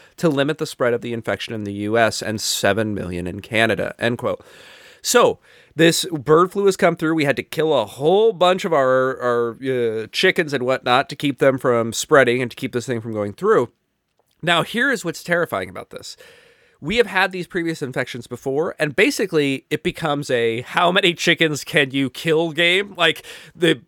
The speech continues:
as the bird flu is spreading, we just have to get ahead of it and kill a bunch of chickens. Like when firefighters light smaller fires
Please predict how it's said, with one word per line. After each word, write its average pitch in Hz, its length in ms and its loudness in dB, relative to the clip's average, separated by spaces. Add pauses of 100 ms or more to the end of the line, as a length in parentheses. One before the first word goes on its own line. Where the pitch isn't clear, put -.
as 180 240 4
the 185 80 2
bird 180 300 2
flu 190 200 2
is 170 80 -2
spreading, 180 460 0
we 190 100 -2
just 202 220 0
have 185 180 2
to 190 100 0
get 175 280 0
ahead 185 340 0
of 175 160 2
it 139 240 2
and 156 220 0
kill 180 300 0
a 170 40 4
bunch 160 220 0
of 165 100 -2
chickens. 185 320 -2
Like 190 140 2
when 202 100 2
firefighters 233 840 2
light 180 360 2
smaller 180 500 2
fires 180 760 2